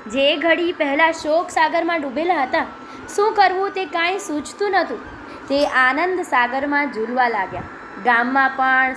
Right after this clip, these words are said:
સઘળે સ્થળે ખબર પડી ગઈ. રતન રાવણને સમાચાર મળતા રાણીઓને શણગાર કર-, સજવા આજ્ઞા આપી. ઘણા વૈભવથી ઠાઠ માઠથી સ્વારી કાઢી શ્રી ગોપાલલાલજીને પધરાવા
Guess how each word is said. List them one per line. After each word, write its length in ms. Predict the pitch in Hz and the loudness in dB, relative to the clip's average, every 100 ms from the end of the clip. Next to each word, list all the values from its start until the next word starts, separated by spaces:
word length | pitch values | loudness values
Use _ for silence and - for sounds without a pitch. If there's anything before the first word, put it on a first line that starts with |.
| - | -2
સઘળે 360 | 220 254 269 | -2 2 2
સ્થળે 340 | 277 233 294 254 - - - - | 2 0 2 0 -6 -16 -14 -2
ખબર 300 | 311 359 381 | 2 4 4
પડી 240 | 359 339 330 | 2 0 -2
ગઈ. 180 | 302 220 - - - - - - - - - | -4 -4 -10 -18 -20 -20 -20 -20 -18 -14 0
રતન 400 | 240 247 269 262 | 0 2 0 4
રાવણને 680 | 240 240 269 302 294 302 311 - - - - | 4 4 2 2 -2 -2 -6 -16 -16 -16 -4
સમાચાર 540 | 254 269 277 294 277 | 0 4 4 6 2
મળતા 500 | 254 233 226 247 254 | 2 -4 0 2 2
રાણીઓને 600 | 247 214 226 285 311 302 285 | 2 0 -2 0 -2 -2 -2
શણગાર 540 | 247 240 240 254 320 - | -2 -2 4 4 4 0
કર-, 380 | 247 220 - | -4 -4 -8
સજવા 200 | 233 269 | -6 -2
આજ્ઞા 520 | 277 233 208 196 254 202 | -2 0 -4 -2 -4 -4
આપી. 160 | - - - - - - | -6 -14 -16 -16 -14 -4
ઘણા 320 | 240 262 254 | 2 4 4
વૈભવથી 680 | 240 240 247 311 311 302 294 | 4 0 0 -2 -2 -6 -6
ઠાઠ 360 | - 302 370 339 | -2 2 4 2
માઠથી 460 | 302 240 - 226 | -2 -4 -6 -14
સ્વારી 400 | 214 226 208 220 220 | -12 -4 -2 -2 -6
કાઢી 300 | 208 220 294 - - - - | -4 -4 -4 -8 -14 -14 -10
શ્રી 100 | 254 | -2
ગોપાલલાલજીને 1000 | 220 226 226 285 339 294 262 247 254 240 | -2 2 4 4 4 2 2 -2 -8 -8
પધરાવા 680 | 202 196 190 202 214 254 | -10 -10 -8 -6 -2 -2